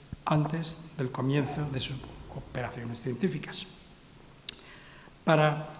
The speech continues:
educarnos en estos fasci-, fascinantes, aunque complejos,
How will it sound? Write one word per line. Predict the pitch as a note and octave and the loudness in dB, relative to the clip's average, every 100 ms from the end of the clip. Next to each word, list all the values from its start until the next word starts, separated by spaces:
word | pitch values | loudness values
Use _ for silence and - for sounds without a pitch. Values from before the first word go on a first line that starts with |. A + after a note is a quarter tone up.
| - | 0
educarnos | F3 E3 D#3+ G#3+ A#3 A3+ - A3 - - - - - | 4 4 6 6 6 4 2 0 -6 -14 -16 -16 -6
en | - E3 | 2 6
estos | G3 - F#3+ - | 6 6 2 4
fasci-, | D3+ - - C3+ | 2 2 -2 -2
fascinantes, | - D#3 - D3+ F3+ F3+ D#3 - - - | 4 4 6 6 6 6 2 0 -2 -4
aunque | E3+ - C#3 | -2 0 0
complejos, | C#3 C3 E3 F3 F3+ E3 - | 2 2 2 2 2 0 -2